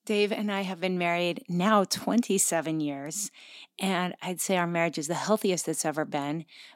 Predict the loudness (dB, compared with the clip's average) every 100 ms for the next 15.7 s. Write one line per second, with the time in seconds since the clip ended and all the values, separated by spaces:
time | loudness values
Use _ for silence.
0 | _ 2 4 4 4 4 4 4 4 2
1 | 2 -2 -2 -2 -2 0 2 2 0 -4
2 | -2 0 0 0 0 0 -2 -2 -2 -2
3 | -4 -4 -2 -2 -2 -4 -4 -4 -4 -4
4 | -2 -2 -2 -2 -2 -4 -4 -6 -6 -6
5 | -8 -12 -18 -20 -20 -20 -20 -10 -4 -2
6 | 4 4 6 4 2 0 -2 -2 -4 -2
7 | -2 -2 -2 -2 -2 -2 -4 -4 -4 -2
8 | -2 -4 -8 -10 -6 -4 -4 -4 -2 -2
9 | -2 -6 -18 -18 -18 -8 -2 0 2 4
10 | 4 0 -4 -6 -2 0 0 0 2 2
11 | 2 -4 -2 0 -2 -4 -4 -4 -6 -6
12 | -8 -8 -8 -6 -4 -2 0 0 0 -4
13 | -8 -12 _ -20 -20 -20 _ _ _ -6
14 | 2 4 6 6 4 2 2 2 2 0
15 | -2 -6 -4 -4 -2 -4